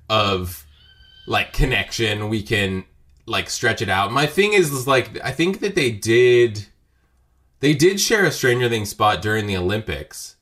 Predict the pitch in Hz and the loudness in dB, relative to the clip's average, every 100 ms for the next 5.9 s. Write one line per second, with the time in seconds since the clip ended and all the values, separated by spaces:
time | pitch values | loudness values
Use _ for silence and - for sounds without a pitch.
0 | _ - - 123 120 117 107 - 117 120 | _ -10 -2 2 4 4 2 -4 -6 -6
1 | 101 - - 185 156 123 120 110 98 95 | -6 -6 -2 0 2 4 4 4 2 0
2 | 95 90 101 95 85 78 76 82 - 117 | -2 -2 0 0 -2 -4 -6 -6 -4 0
3 | 120 107 101 98 90 87 - _ _ _ | 0 0 -2 0 0 -2 -6 _ _ _
4 | - 90 85 85 78 - _ _ _ _ | -6 -2 -2 -2 -4 -10 _ _ _ _
5 | _ 127 113 82 92 117 - 87 80 | _ -6 -4 -4 -4 -4 0 0 0